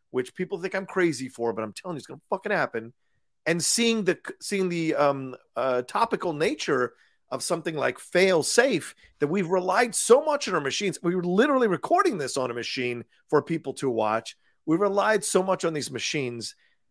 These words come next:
that we sometimes take our foot off the gas and our foot off the brake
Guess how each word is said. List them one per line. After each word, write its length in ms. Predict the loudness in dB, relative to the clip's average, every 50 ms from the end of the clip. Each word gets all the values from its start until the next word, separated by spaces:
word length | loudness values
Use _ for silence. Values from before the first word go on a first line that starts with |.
| _ 2
that 260 | 6 6 6 6 4
we 160 | 0 0 0
sometimes 720 | 0 2 2 2 2 2 -2 -2 2 2 2 2 0 -6 -4
take 340 | 4 4 4 4 4 -4 _ 2
our 480 | 4 4 4 4 4 4 2 2 0 _ _ _ _ _ _ _ _
foot 300 | -16 2 4 6 8 10
off 260 | 8 8 8 4 0
the 80 | -2 2
gas 500 | 4 4 4 4 2 0 -2 -4 -6 -2 -2
and 120 | -2 0
our 80 | 0 -2
foot 240 | -2 -2 -2 2 2
off 260 | 2 2 0 -2 -8
the 80 | -14 -10
brake 560 | 0 2 4 4 4 2 -2 -4 -14 -20